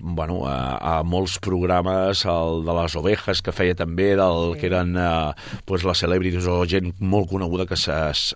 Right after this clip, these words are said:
Speaker 1: eh, s'entrevistava amb un pastor. Eh, bueno, ha fet molts programes, ha dirigit molts programes, és un coco,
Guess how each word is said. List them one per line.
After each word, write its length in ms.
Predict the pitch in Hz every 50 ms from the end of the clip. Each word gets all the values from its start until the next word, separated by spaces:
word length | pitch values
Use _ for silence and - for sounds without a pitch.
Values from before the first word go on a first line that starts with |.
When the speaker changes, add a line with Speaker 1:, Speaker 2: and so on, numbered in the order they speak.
| - -
Speaker 1:
eh, 340 | - 82 80 76 71 65 57 58
s'entrevistava 640 | - - 85 78 82 82 82 82 - - 82 80 78
amb 100 | 82 82
un 140 | 85 82 78
pastor. 480 | 78 78 - - - 117 120 120 127 - - - - - - - - - - - - -
Eh, 960 | - 107 104 104 101 101 101 98 98 98 98 98 98 98 98 98 98 98 98 95
bueno, 220 | 92 107 107 107 107
ha 40 | 104
fet 120 | - 120 117
molts 340 | 123 131 139 151 127 - -
programes, 540 | - 110 110 95 95 87 82 80 82 80
ha 60 | 101 98
dirigit 340 | 101 107 107 98 87 107
molts 220 | 101 104 107 101 -
programes, 380 | - 98 104 107 123 131 - 117
és 140 | 110 - 113
un 160 | 113 110 92
coco, 360 | - 117 113 - 127 147 190